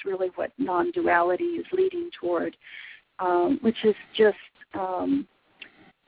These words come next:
an opportunity to let go of yourself completely in a way that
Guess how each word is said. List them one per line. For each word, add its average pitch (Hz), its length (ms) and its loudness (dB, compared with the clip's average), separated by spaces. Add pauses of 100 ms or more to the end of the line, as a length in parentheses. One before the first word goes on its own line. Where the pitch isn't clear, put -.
(680)
an 208 120 8
opportunity 202 1040 4 (300)
to 190 580 0 (320)
let 208 280 4
go 202 340 4
of - 100 -4
yourself - 480 -4 (140)
completely 349 680 -6 (800)
in 190 160 0
a 180 100 2
way 190 460 6
that 180 180 2